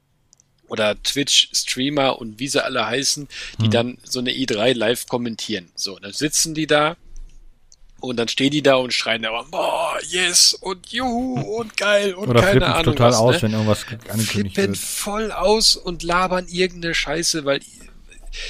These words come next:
Speaker 1: das ist doch total gekünstelt. Braucht mir doch keiner erzählen, dass der wirklich jetzt so vorm P C sitzt und dann ein Salto macht.
Speaker 2: Hm.
Speaker 1: Oder? Das haben die Jungs nie gemacht. Die Jungs saßen da und haben halt gezockt.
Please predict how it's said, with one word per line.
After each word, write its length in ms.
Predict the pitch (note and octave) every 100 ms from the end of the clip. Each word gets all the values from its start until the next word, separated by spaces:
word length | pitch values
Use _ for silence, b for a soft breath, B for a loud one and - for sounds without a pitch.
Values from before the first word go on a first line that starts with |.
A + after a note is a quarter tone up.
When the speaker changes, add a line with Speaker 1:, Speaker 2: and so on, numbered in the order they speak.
| C3+ -
Speaker 1:
das 220 | C#3 -
ist 200 | F3 -
doch 100 | F3+
total 420 | D#3 C#3+ C#3+ E3 E3
gekünstelt. 680 | D#3 - D#3 - B2 G#2+
Braucht 220 | C3+ D#3
mir 100 | F3+
doch 160 | D#3 C3
keiner 280 | D3 E3 F3
erzählen, 420 | - - - E3+ E3
dass 180 | D3+
der 220 | - C3+ B2+
wirklich 340 | F3+ - -
jetzt 200 | D#3+ -
so 160 | D3 F3+
vorm 360 | - E3+ E3
P 120 | D3+
C 280 | C3 - D#3
sitzt 320 | E3 F3 -
und 160 | D#3 C#3+
dann 160 | D3+ D3
ein 40 |
Salto 340 | C#3 E3 B2+
macht. 340 | G#2 F#2+ - - - - -
Speaker 2:
Hm. 320 | A2+ G#2 A#2 - - - _ _
Speaker 1:
Oder? 320 | - C3+ F#3+ - - -
Das 160 | B2 D#3
haben 140 | F#3+
die 120 | F3
Jungs 320 | D#3 F#3 - D#3+
nie 160 | F#3+
gemacht. 340 | F3+ E3+ D3 -
Die 80 |
Jungs 300 | C3 D3+ D3
saßen 400 | D3 E3 G3 -
da 280 | F#3+ G#3 A#3+ B B C#3+
und 220 | - C#3+
haben 220 | C3 F3 D3+
halt 180 | E3
gezockt. 520 | - - - D3 -